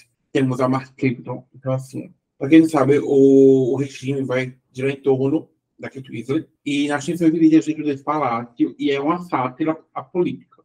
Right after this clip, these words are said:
E Bea vai assistir, porque eu vou passar muito tempo falando da Kate Winslet pra ela, ela vai acabar assistindo.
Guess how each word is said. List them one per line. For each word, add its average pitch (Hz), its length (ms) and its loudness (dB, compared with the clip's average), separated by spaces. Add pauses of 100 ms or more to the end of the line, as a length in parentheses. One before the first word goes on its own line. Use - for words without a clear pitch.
(140)
E 165 200 2
Bea 147 260 0
vai 143 120 -2
assistir, 135 420 -6
porque 131 200 -14
eu 143 40 -2
vou 135 80 -2
passar 135 260 -4
muito 143 300 -4
tempo - 180 -2
falando 143 200 -4
da 135 40 -2
Kate 139 260 -6
Winslet 135 260 -6
pra 135 200 -4
ela, 127 220 -2 (200)
ela 147 160 0
vai 143 120 -2
acabar 139 260 -2
assistindo. - 420 -14